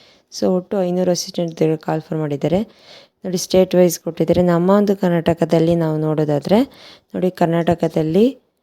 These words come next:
ಎಸ್ ಸಿ ಹನ್ನೆರಡು, ಎಸ್ ಟಿ ಎಂಟು, ಒ ಬಿ ಸಿ ಐದು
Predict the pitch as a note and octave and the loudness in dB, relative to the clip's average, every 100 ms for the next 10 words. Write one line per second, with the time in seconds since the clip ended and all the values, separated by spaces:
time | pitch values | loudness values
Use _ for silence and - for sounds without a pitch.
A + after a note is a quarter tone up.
0 | _ _ _ _ - F#3 F3+ - - A3+ | _ _ _ _ -6 -2 -2 -6 -6 -4
1 | - - E3+ E3+ D#3+ D#3 G3 G3 D#3+ - | -4 -6 -4 0 0 0 -2 -2 -4 -6
2 | - G3+ - _ _ _ _ _ - E3+ | -6 -6 -8 _ _ _ _ _ -10 -6
3 | E3 D#3 G3 A3+ - _ _ F3+ E3+ F3+ | -6 -4 -6 -6 -12 _ _ -8 -4 -4
4 | F3+ - G#3 - _ _ E3+ E3 D#3+ F#3+ | -4 -4 -6 -6 _ _ -6 -6 -4 -6
5 | C4 | -8